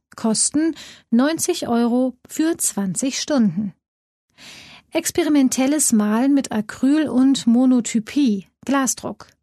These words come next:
Entdecken Sie spielerisch den Umgang mit Farben und Formen. Keine Vorkenntnisse erforderlich. Donnerstag, zweiter Februar, zehn bis dreizehn Uhr. Kosten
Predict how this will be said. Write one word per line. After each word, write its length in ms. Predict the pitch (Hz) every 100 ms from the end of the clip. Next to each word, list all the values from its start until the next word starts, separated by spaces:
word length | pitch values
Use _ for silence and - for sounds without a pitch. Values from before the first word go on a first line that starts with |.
| _ - - - - - -
Entdecken 420 | 311 349 359 320
Sie 160 | 226
spielerisch 680 | - - 294 302 285 262 -
den 200 | 226 214
Umgang 480 | 254 285 285 285 262
mit 100 | 226
Farben 420 | - 233 254 285
und 140 | 285
Formen. 540 | - 247 240 220 208 185 _ _ -
Keine 260 | 330 359
Vorkenntnisse 760 | 285 226 214 - 226 208 233 -
erforderlich. 840 | 285 - 226 208 208 208 - - _ _ _ -
Donnerstag, 680 | 226 214 226 - 311 339 - - - -
zweiter 480 | - 302 320 339 339
Februar, 680 | - 233 226 262 254 247 247
zehn 340 | - 330 349
bis 180 | 359 -
dreizehn 580 | - 185 190 - 254 254
Uhr. 400 | 277 262 202 165 _ _ -
Kosten 540 | 339 330 - 349 339